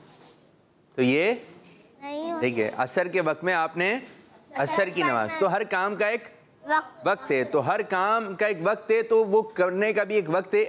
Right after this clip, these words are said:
Speaker 1: उसका अंदाज होगा। अब इसी तरह जो है, बाज़ बच्चों को बहुत ज़्यादा परेशानी होती है।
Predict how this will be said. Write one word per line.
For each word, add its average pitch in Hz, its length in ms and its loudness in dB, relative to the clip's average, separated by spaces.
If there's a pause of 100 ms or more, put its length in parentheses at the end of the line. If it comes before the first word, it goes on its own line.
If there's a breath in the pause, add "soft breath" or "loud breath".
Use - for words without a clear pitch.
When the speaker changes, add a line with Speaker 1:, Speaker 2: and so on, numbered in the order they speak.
Speaker 1:
उसका 175 240 0
अंदाज 156 460 0
होगा। 107 240 0 (360 loud breath)
अब 156 100 0
इसी 190 200 2
तरह 202 220 0
जो 190 100 2
है, 196 140 4 (420 loud breath)
बाज़ 190 300 2
बच्चों 185 280 2
को 202 100 2
बहुत 175 180 4
ज़्यादा 185 220 2
परेशानी 151 440 0
होती 107 280 0
है। 98 100 2